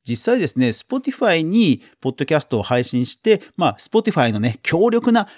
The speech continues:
レコメンドによって、えー、新規のリスナーさんを増やしているというポッドキャストが非常に多いですから、まあ、そこの露出がさらにショートも、えー、増えていくという意味では非常に強力なんではないでしょうか。そして、こちらはオーディオ、音声ではないんですけども、アメリカのAmazon、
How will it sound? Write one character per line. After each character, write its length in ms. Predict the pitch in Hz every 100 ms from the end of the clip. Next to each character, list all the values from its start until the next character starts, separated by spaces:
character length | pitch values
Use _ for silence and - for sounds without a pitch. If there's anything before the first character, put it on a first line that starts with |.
| -
レ 160 | 139
コ 140 | 165 208
メ 120 | 208
ン 60 | 202
ド 100 | 202
に 60 |
よ 80 | 190
っ 100 | 190
て、 220 | - 220 _ _
え 80 | 107
ー、 40 | 107
新 200 | 208 190
規 100 | 113
の 180 | 98 -
リ 120 | 135
ス 100 | 123
ナ 80 | 147
ー 40 | 127
さ 120 | 135
ん 60 | 131
を 60 |
増 80 | 147
や 120 | 160
し 40 | -
て 100 | 117
い 20 |
る 60 |
と 140 | 98 - 135
い 100 | 156
う 60 |
ポ 120 | -
ッ 20 | 160
ド 100 | 147
キ 80 | 156
ャ 60 |
ス 60 | -
ト 100 | 92
が 60 |
非 120 | - 147
常 80 |
に 100 | 170 147
多 180 | 202 151
い 40 |
で 100 | 85
す 100 | -
か 80 | 98
ら、 260 | 120 104 - - -
ま 100 | 190
あ、 40 |
そ 140 | - 226
こ 120 | 240
の 200 | 240 - _ -
露 140 | 175
出 200 | - 196
が 180 | 208 208 _
さ 180 | - 262
ら 120 | 226
に 400 | 196 226 151 - _
シ 140 | -
ョ 60 | 190
ー 20 |
ト 120 | -
も、 180 | 92 101 _
え 100 | 104
ー、 80 | 113
増 80 | 156
え 40 |
て 60 | 117
い 20 |
く 60 | 98
と 140 | 95 -
い 100 | 156
う 100 | 170
意 100 | 214 214
味 80 |
で 100 | 185
は 300 | 208 254 165 - _
非 120 | 160
常 100 | 165
に 100 | 147
強 160 | 170
力 220 | 147 143 147
な 100 | 143
ん 60 |
で 80 | 101
は 80 | 90
な 160 | 120
い 60 | 113
で 60 | 87
し 80 |
ょ 60 | 90
う 40 |
か。 200 | 80 76 - _ _ -
そ 160 | 196
し 80 | 190
て、 280 | - 254 - -
こ 140 | 185
ち 80 | 208
ら 80 | 233
は 120 | -
オ 220 | - 190 214
ー 20 |
デ 80 | 214
ィ 100 | 208
オ、 80 | -
音 180 | 240 254
声 160 | 190
で 80 | 123
は 80 | 92
な 160 | 117 190
い 40 |
ん 40 |
で 80 | 127
す 100 | 113
け 100 | 120
ど 100 | 110
も、 200 | 170 123 -
ア 100 | 165
メ 80 |
リ 100 | 220
カ 120 | 226 214
の 100 | -
Amazon、 400 | 202 220 120